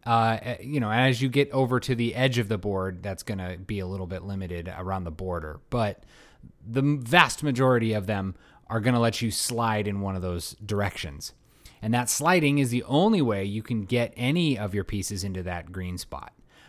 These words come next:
But here's another cool thing about sliding. If a couple of pieces happen to be next to each other on the same level, like they're both on the board, you can slide your piece and boop, drop them right on top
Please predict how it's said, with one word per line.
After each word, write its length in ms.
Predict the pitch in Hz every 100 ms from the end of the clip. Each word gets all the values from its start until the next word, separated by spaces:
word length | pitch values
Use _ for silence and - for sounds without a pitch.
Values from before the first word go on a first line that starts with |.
| -
But 120 | 160
here's 180 | 233 180
another 200 | 240 196
cool 220 | - 131
thing 200 | 120 113
about 260 | 101 92 -
sliding. 460 | 101 90 78 73 - _ _ _ _ -
If 440 | 262 214 - - - _ _ -
a 80 | 107
couple 280 | - 190 160
of 60 |
pieces 380 | 170 190 160 131
happen 280 | - 170 170
to 40 | 151
be 120 | 151
next 280 | 151 196 -
to 140 | 147
each 140 | 123 113
other 300 | 95 107 143
on 140 | 120 113
the 60 |
same 360 | 101 147 135 117
level, 340 | 117 165 110
like 180 | 127 98
they're 100 | -
both 300 | 87 110 107 -
on 260 | 98 110
the 80 | 104
board, 440 | 87 139 131 101 120 _ - - _
you 140 | - 208
can 100 | 185
slide 300 | - 143 139
your 120 | 139
piece 420 | 131 170 220 -
and 360 | - 120 113 110
boop, 360 | 196 196 - 117
drop 320 | 113 123 135
them 300 | 123 95 87
right 180 | 101 147
on 120 | 143
top 340 | 131 120 85